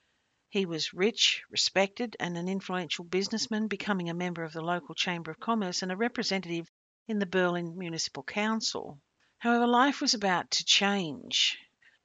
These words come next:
When Ruprecht was fifty-one years old, World War Two began, and as with a lot of businesses, the war created a lot of problems for business owners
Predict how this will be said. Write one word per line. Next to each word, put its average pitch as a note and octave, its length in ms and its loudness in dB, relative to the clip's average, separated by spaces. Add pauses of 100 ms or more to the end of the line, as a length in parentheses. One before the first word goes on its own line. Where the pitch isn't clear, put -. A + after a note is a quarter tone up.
(260)
When G#3+ 220 0
Ruprecht B3 500 -2
was F#3+ 160 -4
fifty-one F3+ 580 -4
years D#3+ 220 -4
old, D#3 460 -4 (580)
World B3 240 4
War A3 140 2
Two G#3+ 320 0
began, F3 500 -4 (420)
and G#3+ 120 0
as C4 160 2
with B3+ 100 -4
a A3 60 6
lot G3 200 4
of G3 160 -4
businesses, E3+ 520 -4
the F3+ 100 -8
war F#3+ 300 -2
created F#3 480 -2
a E3 40 -4
lot E3 220 -2
of - 160 -16
problems F3 500 0
for D#3+ 120 -8
business G#3+ 420 -2
owners D#3 400 -4